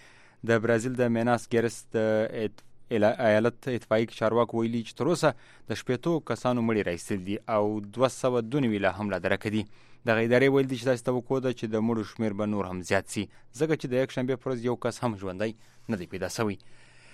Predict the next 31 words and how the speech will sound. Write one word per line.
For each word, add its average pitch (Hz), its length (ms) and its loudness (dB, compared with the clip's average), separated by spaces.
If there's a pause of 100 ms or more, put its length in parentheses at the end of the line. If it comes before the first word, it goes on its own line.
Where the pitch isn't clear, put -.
(220)
د 131 200 8
ملګرو 156 320 2
ملتونو 147 380 2
هیات 131 280 2
د - 100 6
عرب 120 240 2
خبریال 120 440 2 (260)
جمال 110 280 4
خاشقجي 113 400 -6
د 107 140 0
وژل 95 240 -6
کېدو 107 220 -4
د 101 100 -4
قضیې 98 320 -4
د 101 120 -10
تحقیقات 104 400 -2
لپاره 98 300 -4
ترکیې 95 260 -4 (100)
تللی 90 260 -6
دی. 98 80 -4 (800)
دغه 113 220 6
هیات 120 300 2
مشر 120 320 0
پرون 113 240 -2
په 110 100 2
انکرې 110 300 -2
کې 117 100 0
د 104 80 0
بهرنیو 107 360 0
چارو 107 220 -2
له 98 60 0